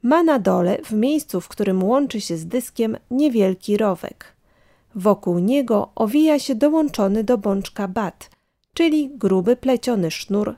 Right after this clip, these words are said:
w kolorze beżowym. Bat służy do wprawiania bączka w ruch. Zabawę zaczyna się, owijając bączek batem i rzucając na ziemię. Sznur, rozwijając się, nadaje zabawce ruch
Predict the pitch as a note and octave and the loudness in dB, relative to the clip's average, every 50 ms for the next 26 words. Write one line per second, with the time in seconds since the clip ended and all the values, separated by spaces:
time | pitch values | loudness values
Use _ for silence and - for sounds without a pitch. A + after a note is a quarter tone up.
0 | _ _ - - - - C#4+ F#3+ F3 F3 E3 F#3+ F3+ D#3+ F#3+ F3+ F3 F#3+ E3 D3 | _ _ -20 -6 -2 2 2 2 2 2 0 -2 -4 -2 -2 -2 -2 -2 -4 -6
1 | - - - - - - - _ _ _ _ _ _ _ _ _ _ _ - G3 | -6 -8 -12 -14 -16 -18 -20 _ _ _ _ _ _ _ _ _ _ _ -4 0
2 | C#4 D#4+ E4 - - - - - G#3 G#3+ G#3 G3+ - A#3+ A#3+ - _ _ _ _ | 0 0 0 0 -6 -12 -6 -2 0 0 0 0 0 -2 -2 -4 _ _ _ _
3 | _ _ - G3+ G#3+ G3+ - - G3+ D#3+ D#3+ F3 B3+ C#4 C#4 C4 C4 B3 - - | _ _ -2 0 0 0 -2 -4 -4 -4 0 0 2 2 2 2 0 0 -2 -6
4 | - - G3 F#3+ F#3 F#3+ F#3 - - - F3 E3 E3 E3 C#3 - - - - - | -10 -6 -4 -2 -2 -2 -4 -6 -8 -8 -8 -6 -6 -8 -8 -8 -10 -16 -20 -20
5 | - _ _ _ _ _ _ _ _ _ _ _ A#3 F3+ E3+ G3 E3 F3+ C4+ D#4 | -20 _ _ _ _ _ _ _ _ _ _ _ -8 -6 -4 -4 0 0 2 2
6 | D4+ A#3+ G#3 G3+ G3 F#3 - G#3+ G#3 - E4 D4+ C#4+ C#4 B3+ - B3+ - - - | 2 2 0 0 0 0 -2 -2 -2 0 0 2 2 0 0 -2 -4 -4 -2 -2
7 | A3 F#3 G3+ F#3+ A#3 B3+ B3+ A#3+ A3 G3+ G3 - F3+ F#3+ F#3+ F#3+ F3+ - A3+ - | -2 0 2 2 2 2 2 2 0 0 -2 -2 -2 0 0 0 -2 -4 -6 -6
8 | - D#3+ - G3 A3 - - C#4+ C#4 C4 - - C#4+ C#4+ - E4 D#4+ - - F#3+ | -6 -4 -4 -4 -4 -2 -2 -2 -2 -4 -4 -4 -4 -2 -2 -2 -2 -2 -2 -2
9 | F#3+ G3 G#3 G3+ - A3+ A#3 A#3 A3 A#3+ B3+ G#3+ D#3+ C3 F2 - - - - _ | 0 0 -2 -2 -4 -4 -4 -2 0 0 0 0 -2 -4 -8 -14 -16 -20 -20 _
10 | _ _ _ _ _ _ _ _ _ - - - - D4+ D#4+ E4 D#4+ D#4 - - | _ _ _ _ _ _ _ _ _ -14 -12 -2 0 2 4 4 2 2 -2 -4
11 | - A#3 G#3+ G#3+ G3 F3 F3 E3+ E3+ F#3 G#3+ A#3 B3 B3 A#3+ A#3+ - - - - | -2 0 0 0 0 0 -2 -2 -2 0 0 2 2 2 0 -2 -4 -6 -4 -4
12 | A#3 A3+ A3+ A3+ A3+ - - A3 G#3+ G#3+ G#3+ D#4 D#4+ D#4+ D4+ D4 C4 - G3+ F3 | -4 -4 -4 -6 -10 -8 -4 -2 -2 0 2 4 4 4 2 2 0 0 -2 -2
13 | F#3+ F#3+ F#3+ - - - G#3+ G3+ F#3+ G#3+ - - | -2 -4 -4 -6 -4 -2 -2 0 0 -2 -4 -8